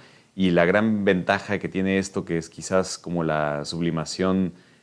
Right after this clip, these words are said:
eh, poética de, de, de la vida, que es, eh, en este trabajo podemos tener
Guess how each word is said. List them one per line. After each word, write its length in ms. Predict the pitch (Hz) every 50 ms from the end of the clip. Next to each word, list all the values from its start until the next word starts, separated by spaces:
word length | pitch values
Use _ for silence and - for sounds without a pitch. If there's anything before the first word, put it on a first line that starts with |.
| _ _ -
eh, 640 | - 80 76 73 73 76 73 73 73 73 78 78 -
poética 720 | - 95 101 117 117 - 90 - - 80 73 71 67 - -
de, 560 | 76 76 76 73 71 71 71 71 69 69 69 67
de, 840 | 67 69 69 67 67 65 65 - 65 65 65 67 69 69 - - - -
de 140 | - 80
la 100 | 78 78
vida, 300 | 78 95 117 117 95 82
que 180 | - - 82 87
es, 300 | 90 87 - - - - _ _ _ _ _ _ _ -
eh, 600 | - 73 73 65 62 65 - - - - - -
en 160 | - 78 85 90
este 160 | 87 87 82
trabajo 500 | - 85 85 90 92 - - 95 92 -
podemos 300 | - 82 82 82 80 -
tener 460 | - 76 78 82 85 85 78 - -